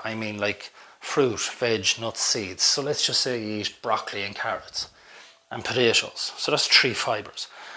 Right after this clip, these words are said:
You can't go from three fibres to twenty because there's too much of a load on the system.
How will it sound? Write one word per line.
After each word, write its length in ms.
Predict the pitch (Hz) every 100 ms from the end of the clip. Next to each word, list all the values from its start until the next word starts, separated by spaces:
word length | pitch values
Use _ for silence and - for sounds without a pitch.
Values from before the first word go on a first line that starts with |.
| - - - - _
You 140 | 170 165
can't 340 | - 196 220
go 160 | 170 160
from 260 | 160 139
three 320 | 123 - 151 131
fibres 540 | - 120 110 101 95
to 80 | -
twenty 380 | - 117 98 - - _ _ _ _ _ _
because 460 | 143 - 117 117 -
there's 160 | 113
too 160 | - 139
much 180 | 120 104
of 60 |
a 60 | 110
load 260 | 110 107 98
on 140 | 98
the 60 | 101
system. 360 | - - -